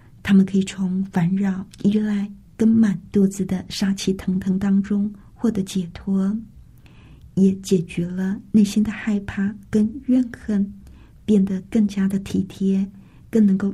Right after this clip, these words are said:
原谅人，也更具爱心。因为接着承认自己的无力感，跟完全的放下自己，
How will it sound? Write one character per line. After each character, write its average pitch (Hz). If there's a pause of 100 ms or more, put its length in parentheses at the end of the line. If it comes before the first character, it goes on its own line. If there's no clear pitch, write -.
原 190
谅 190
人， 180 (340)
也 185 (160)
更 226
具 190
爱 190
心。 196 (880)
因 196
为 190 (560)
接 220
着 202
承 190
认 196 (120)
自 214
己 202
的 190
无 185
力 196
感， 190 (500)
跟 226
完 185
全 196
的 185
放 190
下 190
自 190
己， 185